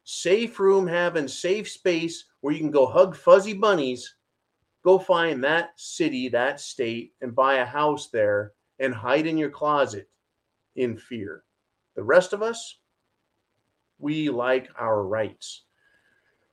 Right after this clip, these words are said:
Woo! Unbelievable. <laughs>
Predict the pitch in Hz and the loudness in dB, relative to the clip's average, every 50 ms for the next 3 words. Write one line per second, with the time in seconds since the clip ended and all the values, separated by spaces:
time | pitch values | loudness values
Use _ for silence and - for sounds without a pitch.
0 | _ _ _ _ _ - 370 381 480 523 494 440 392 370 339 320 294 277 269 262 | _ _ _ _ _ 8 12 12 12 12 12 12 12 12 10 6 4 2 0 -2
1 | 262 247 233 208 107 - - - - - - - - - - - _ _ _ _ | -2 -4 -6 -8 -10 -14 -16 -18 -18 -18 -20 -20 -20 -20 -20 -20 _ _ _ _
2 | _ _ _ _ _ _ _ _ _ _ _ _ _ _ _ _ _ _ _ _ | _ _ _ _ _ _ _ _ _ _ _ _ _ _ _ _ _ _ _ _
3 | _ _ _ - 127 131 143 143 123 120 120 120 113 101 92 85 - - _ _ | _ _ _ -10 -4 -4 -4 -2 -2 -4 -4 -4 -6 -6 -10 -14 -16 -18 _ _
4 | _ - - - - - - - - - _ - 143 143 - 139 - - 135 131 | _ -20 -20 -20 -20 -20 -20 -20 -20 -16 _ -6 -4 -4 -4 -6 -8 -6 -6 -4
5 | 127 120 117 117 117 113 | -4 -2 -2 -2 -4 -4